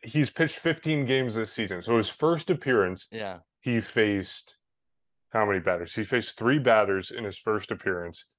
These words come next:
Speaker 1: and he gave up a run. That's the only run he's allowed this entire season.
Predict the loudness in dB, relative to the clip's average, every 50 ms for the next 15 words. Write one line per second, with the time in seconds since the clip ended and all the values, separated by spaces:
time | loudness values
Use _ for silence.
0 | _ _ _ _ _ 2 4 4 4 4 4 2 2 -2 -6 -10 -14 _ _ _
1 | _ _ _ _ _ -6 0 2 4 4 6 4 4 6 4 4 4 2 0 -4
2 | -12 _ _ _ _ _ _ 0 0 0 2 0 -2 -2 -2 0 0 0 0 0
3 | -2 0 4 6 6 6 4 2 -4 -8 -8 -6 -4 -4 -2 -2 -2 -2 -2 -4
4 | -6 -8 -8 -10 -10 -4 -2 0 0 0 0 -2 -4 -6 -10 -10 -12 -16 -20 -20